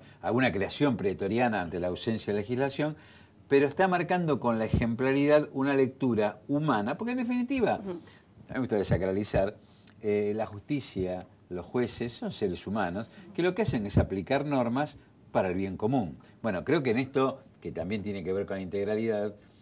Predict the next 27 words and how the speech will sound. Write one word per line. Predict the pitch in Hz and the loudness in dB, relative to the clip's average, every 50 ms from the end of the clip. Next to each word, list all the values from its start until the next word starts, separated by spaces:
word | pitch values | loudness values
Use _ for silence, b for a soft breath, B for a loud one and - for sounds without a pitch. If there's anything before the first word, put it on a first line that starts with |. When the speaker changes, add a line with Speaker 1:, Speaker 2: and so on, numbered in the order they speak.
| B B B B | B B B B
Speaker 1:
vos | 90 92 123 139 131 | -2 2 2 4 6
venís | 117 113 107 120 131 131 - - | 6 4 4 4 0 -2 -4 -8
y | - | -10
sos | - - 98 - | -6 -6 -6 -4
parte | - 101 101 95 92 | -2 -2 0 0 -2
del | 95 90 | -4 -4
Poder | 78 92 92 85 87 | -4 -6 -8 -8 -8
Judicial, | - - 98 107 - - - 127 107 110 120 - | -8 -6 -8 -6 -6 -4 -2 0 0 0 -2 -4
no | 98 92 101 107 123 131 | -6 -8 -6 -2 -2 -2
es | 131 131 | -2 -4
casualidad | - - - - - - 90 90 95 95 110 117 120 117 117 B B B B B B | -4 -8 -8 -6 -6 -4 -4 -2 0 0 2 2 0 0 -4 B B B B B B
que | - 101 | -8 -8
estés | - - 117 113 98 | -6 -4 -4 -4 -2
trabajando | - 98 95 90 90 - - 117 113 110 107 104 104 98 | -2 -2 0 0 -2 -2 -2 -2 -2 -2 -2 -4 -4 -4
en | 95 95 | -4 -4
la | 90 87 | -6 -4
política | 82 85 87 92 80 95 87 90 82 | -4 -4 -6 -6 -6 -6 -6 -6 -6
con | 78 90 | -6 -8
mayúsculas, | 95 101 104 - 113 - - - - - - | -8 -10 -10 -12 -14 -14 -12 -12 -12 -10 -12
Speaker 2:
Ujú. | 190 208 208 - B B B B B B B - - | -12 -18 -20 -20 B B B B B B B -14 -12
Speaker 1:
porque | 80 73 - 80 85 | -10 -8 -6 -4 -2
hoy | 92 95 107 - - | -2 -2 -2 -4 -6
estás | - - - 92 - - | -12 -8 -6 -4 -4 -4
en | 85 76 | -4 -6
un | 73 | -8
rol | 71 92 92 80 | -8 -8 -8 -8
político | - 80 82 78 82 90 78 85 - | -8 -8 -10 -10 -10 -10 -10 -10 -12